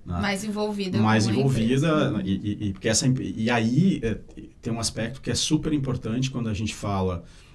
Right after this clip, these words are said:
Speaker 1: de lealdade, que é um dos grandes benefícios, que, obviamente, quando a gente tá falando, né, é, é, de construir essa jornada,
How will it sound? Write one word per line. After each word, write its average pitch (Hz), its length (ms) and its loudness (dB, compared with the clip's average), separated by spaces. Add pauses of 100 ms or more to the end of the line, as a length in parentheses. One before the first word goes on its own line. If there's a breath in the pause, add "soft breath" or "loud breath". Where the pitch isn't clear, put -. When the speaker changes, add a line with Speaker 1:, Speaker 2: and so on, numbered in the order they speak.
(220 loud breath)
Speaker 1:
de 101 180 -4
lealdade, 101 640 0
que - 60 -6
é - 20 -2
um 104 60 -2
dos 98 80 -4
grandes 101 280 -2
benefícios, 98 840 0 (640 loud breath)
que, 104 380 0
obviamente, 113 460 2
quando 131 120 2
a - 40 6
gente - 80 4
tá 147 100 2
falando, 117 680 2 (180)
né, 92 320 -2
é, 98 460 -6
é, 92 40 -6
de 104 180 -4 (140)
construir 127 440 4
essa 135 200 4
jornada, 107 760 0